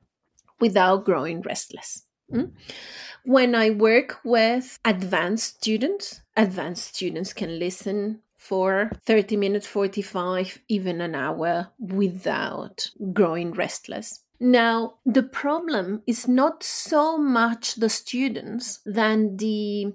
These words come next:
expectations of how learning looks like, because they compare learning a language to their experience of learning other subjects that they learn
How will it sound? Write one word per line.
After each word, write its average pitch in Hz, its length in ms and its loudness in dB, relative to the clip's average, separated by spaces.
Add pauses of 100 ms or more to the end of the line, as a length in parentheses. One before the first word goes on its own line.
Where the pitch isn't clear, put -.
expectations 220 1500 -2
of 214 400 2
how 226 420 4
learning 214 760 4
looks 185 400 -2
like, - 640 -6 (640)
because 247 360 0
they 214 160 4
compare 294 760 0
learning 233 800 0
a 202 60 0
language 220 840 0
to 262 160 0
their 247 240 6
experience 302 720 -2
of 220 220 -4
learning 233 560 0
other 294 280 2
subjects - 720 -8 (360)
that 185 180 -2
they 185 200 0
learn 190 580 -2